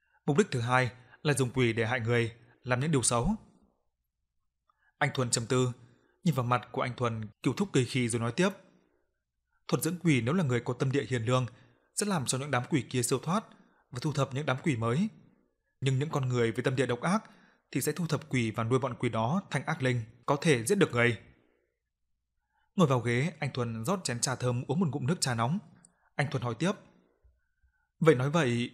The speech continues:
Kiều Thúc và sư phụ của Kiều Thúc thuộc môn phái nào vậy?" Kiều Thúc vuốt chòm râu rồi ngẩng mặt lên, Kiều Thúc đáp lời anh Thuần: "Ta thuộc phái Mao Sơn Phủ Môn."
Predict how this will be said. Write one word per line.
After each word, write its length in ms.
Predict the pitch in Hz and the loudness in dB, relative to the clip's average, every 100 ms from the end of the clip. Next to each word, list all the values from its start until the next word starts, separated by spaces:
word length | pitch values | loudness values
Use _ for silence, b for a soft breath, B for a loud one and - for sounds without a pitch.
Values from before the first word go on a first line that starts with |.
| - _ - | -14 _ -2
Kiều 100 | 135 | 0
Thúc 160 | 214 214 | 0 -2
và 200 | 131 117 | 0 0
sư 140 | - - | -2 -2
phụ 100 | 151 | -2
của 100 | 131 | -2
Kiều 160 | 127 | -2
Thúc 200 | - 214 - - - | -2 -4 -4 -16 -4
thuộc 180 | 143 139 | -2 0
môn 120 | 143 | 0
phái 160 | 127 | 0
nào 160 | 143 143 | 0 2
vậy?" 260 | 123 123 - - _ _ _ _ _ _ _ _ _ _ _ _ _ - | 2 2 -2 -16 _ _ _ _ _ _ _ _ _ _ _ _ _ -4
Kiều 100 | 143 | -2
Thúc 160 | 202 185 | -2 0
vuốt 140 | 226 226 | 0 0
chòm 180 | 127 | -2
râu 240 | 113 127 127 | 0 2 2
rồi 240 | 123 117 | 0 0
ngẩng 200 | 113 117 | -2 -2
mặt 100 | 113 | -2
lên, 260 | 120 127 110 - - _ | 0 0 -2 -10 -20 _
Kiều 100 | 127 | -4
Thúc 160 | 185 185 | -2 -2
đáp 120 | 175 | 0
lời 120 | 127 | 0
anh 80 | 123 | 0
Thuần: 260 | 123 120 110 - _ _ _ _ _ _ b b | 0 0 -2 -10 _ _ _ _ _ _ b b
"Ta 100 | 143 | 2
thuộc 220 | 135 131 - | 2 0 0
phái 360 | 117 117 190 - | -2 -2 -2 -2
Mao 240 | 123 131 | 2 4
Sơn 200 | - 135 | 4 2
Phủ 140 | 131 117 | 2 4
Môn." 280 | 120 139 | 4 4